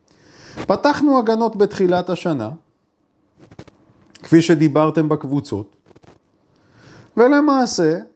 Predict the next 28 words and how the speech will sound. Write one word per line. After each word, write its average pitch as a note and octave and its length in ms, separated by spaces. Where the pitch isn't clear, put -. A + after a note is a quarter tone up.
לאט A3 320
לאט G#3+ 300
שחררנו G3 600
את F#3 100
ההגנות, C3+ 640
ואנחנו D#4+ 400
נמצאים C#4 520
כרגע", G3 360
אני F3 100
מדבר E3 380
על D#3 120
משקיעים C3 580
לטווח A#2 580
ארוך, G2 260
כן? D#3+ 240
אני, B2 160
אני B2+ 320
בכוונה A#2+ 440
מציין A#2 400
את F2+ 80
זה. D#2+ 80
"סגרנו D4 560
את C4 80
ההגנות, F3+ 600
ואנחנו C#4 360
נמצאים B3 500
בחשיפה G#3+ 640
עכשיו, F3 420